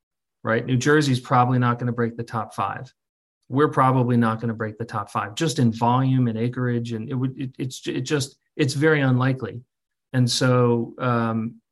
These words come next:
you know, that was, that was actually a connection that was made through, uh, Paul Vigna. You guys know Paul Vigna? So he's a, uh, writer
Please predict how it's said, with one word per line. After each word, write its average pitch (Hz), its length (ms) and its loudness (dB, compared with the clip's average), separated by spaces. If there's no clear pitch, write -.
you 147 80 -4
know, 131 160 4
that 135 300 2
was, 175 480 0
that 147 240 -2
was 151 180 -2
actually 127 800 0
a 135 140 4
connection 131 600 0
that 120 100 -2
was 117 220 -4
made 117 540 0
through, 117 800 -4
uh, 113 240 -4
Paul 123 360 0
Vigna. 127 480 2
You 139 80 -12
guys 123 220 -4
know 120 120 0
Paul 117 240 -4
Vigna? 117 420 -2
So - 140 -6
he's 165 280 -2
a, 123 120 4
uh, 117 540 -2
writer 127 640 0